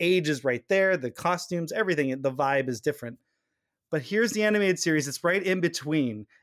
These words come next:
It's got all the same writers, the same voices. You know what I mean? Like,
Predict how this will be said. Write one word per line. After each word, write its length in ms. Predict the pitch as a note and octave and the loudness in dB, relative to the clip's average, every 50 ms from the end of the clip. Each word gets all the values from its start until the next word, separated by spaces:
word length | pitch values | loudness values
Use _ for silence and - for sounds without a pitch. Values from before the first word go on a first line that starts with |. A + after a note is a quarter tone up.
| _ - | _ -8
It's 140 | D3 - | -6 -4
got 180 | - D#3 C#3+ - | -2 -2 -2 0
all 240 | - D#3 E3+ F#3+ G3+ | 0 2 2 2 2
the 100 | G3 F#3+ | 0 0
same 220 | E3+ - G#3 G3 F3+ | -2 0 0 0 2
writers, 340 | F#3 F3+ F3+ D#3+ D3 C3 B2 | 2 2 2 2 2 0 -2
the 80 | B2+ C#3 | -4 -4
same 260 | - - E3+ F3 F3 | -2 0 0 0 0
voices. 560 | D3+ D3+ E3 E3 F3 E3+ - C3+ C3 A#2+ A#2 | 0 0 0 2 0 0 -2 -4 -6 -6 -4
You 120 | C#3+ D#3 D#3+ | -2 0 2
know 40 | |
what 80 | E3 E3+ | 2 2
I 40 | E3 | 2
mean? 160 | E3+ E3+ E3+ | 2 0 0
Like, 240 | D#3 C3+ C3 B2 _ | 2 0 0 -2 _